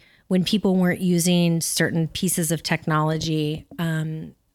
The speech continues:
you know, we created a proprietary online infrastructure that allowed us to pretty much track talent all over the world.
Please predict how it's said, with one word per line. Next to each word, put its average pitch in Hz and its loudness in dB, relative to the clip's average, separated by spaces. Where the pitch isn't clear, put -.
you 226 -2
know, 160 2
we 156 0
created 156 0
a 151 0
proprietary 156 0
online 151 0
infrastructure 165 0
that 180 2
allowed 165 2
us 160 0
to 160 0
pretty 254 0
much 320 0
track - -2
talent 156 0
all 143 0
over 151 0
the 147 0
world. 143 0